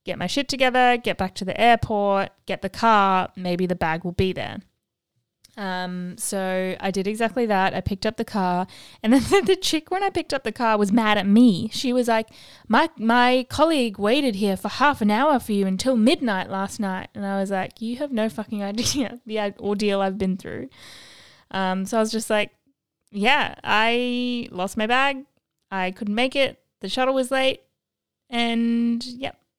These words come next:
just couldn't make it. So sorry about that." So she gave me the car, I went back to the airport, and then I went to get my bag, and the lady was like, "It's not here."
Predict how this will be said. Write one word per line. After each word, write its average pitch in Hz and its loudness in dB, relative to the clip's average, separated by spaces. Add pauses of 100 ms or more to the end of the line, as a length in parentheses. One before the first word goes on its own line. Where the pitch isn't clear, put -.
(100)
just - -20
couldn't 294 -6
make 381 -6
it. - -6
So - -4
sorry 311 2
about 196 4
that." - -2 (1000)
So 269 0
she 277 -12
gave 320 -4
me 320 -6
the 302 -4
car, 262 -2 (180)
I 254 -10
went 247 -8
back 254 -4
to 254 -8
the 247 0
airport, 214 0
and 208 -6
then 208 -4
I 202 -2
went 202 -4
to 220 -10
get 180 -8
my 190 -4
bag, 185 2 (240)
and 196 0 (1000)
the 247 0
lady 247 4
was 226 2
like, 208 -2 (240)
"It's 254 -8
not 240 4
here." 269 -2